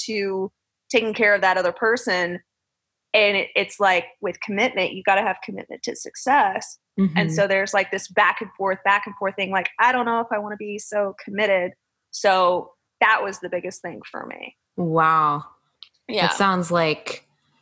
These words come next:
Speaker 1: Intense.
Speaker 2: Yeah, intense,
Speaker 1: Yeah.
Speaker 2: but, like, well worth it because of all
Speaker 1: Mm-hmm.
Speaker 2: the, uh, you probably, you probably felt so much lighter after you realized that.
Speaker 1: It, yeah. The, the funniest part about it was, is I kinda walked around like,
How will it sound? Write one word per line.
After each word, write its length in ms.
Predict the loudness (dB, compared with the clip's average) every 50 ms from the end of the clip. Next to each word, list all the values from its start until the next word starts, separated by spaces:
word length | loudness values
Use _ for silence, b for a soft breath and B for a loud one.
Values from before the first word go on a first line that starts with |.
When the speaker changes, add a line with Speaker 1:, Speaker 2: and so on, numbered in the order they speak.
| _ -2
Speaker 1:
Intense. 640 | 0 0 2 2 2 2 0 -2 -6 -12 -16 -6 -2
Speaker 2:
Yeah, 580 | 2 4 4 4 4 4 2 0 -2 -4 -8 -10 -14 _ _
intense, 500 | -2 0 0 0 2 2 2 2 2 0
Speaker 1:
Yeah. 60 | 0 0
Speaker 2:
but, 480 | 2 2 2 2 0 -2 -6 -12 _ _ _ -2
like, 300 | 0 0 0 -2 -4 -10 -10 _
well 340 | -2 2 4 4 4 4 2
worth 280 | 2 0 0 0 0
it 280 | -2 -2 -2 -2 -4 -4
because 240 | -6 -8 -4 -2 -2
of 140 | 0 2 2
all 220 | 4 4 2 2
Speaker 1:
Mm-hmm. 100 | 0 0 0 0 0 0 0 -2 -4 -6 -10 _ -2 2
Speaker 2:
the, 40 | 2
uh, 20 | 2
you 220 | 4 2 0 0
probably, 360 | 0 0 0 0 2 2 2
you 80 | 2 0
probably 260 | 0 0 0 0 0
felt 200 | 0 0 -2 -2
so 240 | -4 -2 0 2 2
much 240 | 2 0 0 -2 0
lighter 380 | 0 2 2 2 2 2 2
after 280 | 0 -2 -4 -4 -4 -4
you 180 | -4 -4 -2
realized 400 | 0 0 0 2 0 -2 -4 -4
that. 240 | -4 -4 -4 -6 -8 -10 _ _ _ _ _ _ _ _ _ _ -6
Speaker 1:
It, 180 | -4 -4 -4 -4 -2
yeah. 460 | 0 2 4 4 4 2 0 -2 -2 2
The, 180 | 2 2 0 -2 -8 _ _ _ -6
the 120 | -6 -6
funniest 560 | -6 -2 0 2 2 2 4 2 0 0 -2 -4
part 140 | -4 -2 2
about 220 | 4 4 4 4
it 100 | 2 2
was, 240 | 0 0 0 0 -2
is 80 | 0 0
I 100 | 0 0
kinda 260 | 0 0 0 0 0
walked 340 | 2 2 2 2 2 -2 -4
around 340 | 0 0 2 2 0 0 2
like, 380 | 2 2 2 2 0 -4 -12